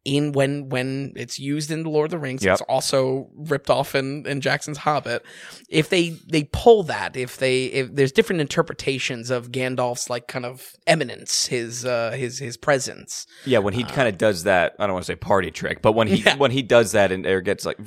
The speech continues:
Speaker 2: most people would know it in The Fellowship of the Ring, where
Speaker 1: Yep.
Speaker 2: he gets angry with Bilbo.
Speaker 1: Yep.
Speaker 2: In the Hobbit hole, kind of, and,
Speaker 1: Mm-hmm.
Speaker 2: and that dark storm and everything like that. Again, detailed in the books.
Speaker 1: Yep.
Speaker 2: Like, detailed in the book, so it is a thing.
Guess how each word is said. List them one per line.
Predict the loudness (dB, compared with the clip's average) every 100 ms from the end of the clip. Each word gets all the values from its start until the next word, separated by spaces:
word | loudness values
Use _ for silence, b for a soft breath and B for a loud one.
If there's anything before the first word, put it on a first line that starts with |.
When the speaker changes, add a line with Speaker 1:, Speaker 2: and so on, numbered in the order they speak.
| -14
Speaker 2:
most | -12 0 0 2
people | 2 2
would | 2
know | 2
it | 2
in |
The | 0
Fellowship | 0 0 0
of | -2
the |
Ring, | 0 -2 -2 B
where | 0
Speaker 1:
Yep. | 2
Speaker 2:
he | 2
gets | -2 -2
angry | -4 -2 -4
with | -2 -4 0
Bilbo. | 0 2 0 0 4
Speaker 1:
Yep. | 2 b b b -6
Speaker 2:
In | -2
the | 4
Hobbit | 4 4 2
hole, | -2 -4
kind | -4 -6 -4
of, | -8 -8
and, | -10
Speaker 1:
Mm-hmm. | -8
Speaker 2:
and | -6
that | -6 -6
dark | -6 -6 -8 _
storm | -10 -6 -6 -6
and | -8
everything | -10 -10 -12
like | -8
that. | -6
Again, | 0 2 2 B B
detailed | -2 0 2 4 4
in | 2
the |
books. | 4 2 2 -6 2
Speaker 1:
Yep. | 2 2 _
Speaker 2:
Like, | -6 -4
detailed | 0 2 2
in |
the | 2
book, | 2 2
so | 2 0
it |
is | 0 -4
a |
thing. | -6 -2 -2 -2 -8